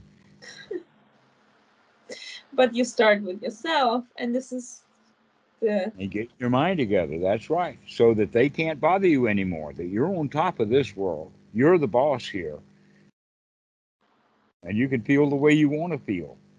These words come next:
Speaker 2: You don't have to feel the way they want you to feel. You can feel the way you wanna feel.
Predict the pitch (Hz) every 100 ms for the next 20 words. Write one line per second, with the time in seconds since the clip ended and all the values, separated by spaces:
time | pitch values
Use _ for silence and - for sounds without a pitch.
0 | - 104 147 151 160 117 151 131 117 110
1 | 113 104 123 135 104 - 104 98 101 95
2 | 139 143 123 139 139 143 147 151 151 165
3 | 185 175 90 78